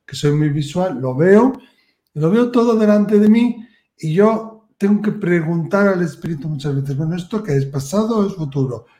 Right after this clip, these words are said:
Porque no lo sé, porque no lo ves de una forma lineal, porque lo ves como si fuera un gran caleidoscopio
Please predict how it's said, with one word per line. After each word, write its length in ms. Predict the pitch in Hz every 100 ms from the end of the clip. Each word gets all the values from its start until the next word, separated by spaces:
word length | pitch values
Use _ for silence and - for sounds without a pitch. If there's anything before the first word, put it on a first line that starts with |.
| _ _
Porque 240 | 147 135
no 200 | 151 175
lo 140 | 185 151
sé, 520 | - - 160 131 - - _ -
porque 160 | 139
no 120 | 160
lo 140 | 190 185
ves 260 | 185 160
de 100 | 160
una 180 | 160 156
forma 280 | 139 147 143
lineal, 440 | 135 139 147 147
porque 220 | 135 - 131
lo 140 | 131
ves 180 | 160 170
como 160 | 170
si 120 | 151 139
fuera 280 | 151 165
un 180 | 165 165
gran 240 | 160 160 156
caleidoscopio 1160 | 147 147 143 143 143 - 180 175 165 202 -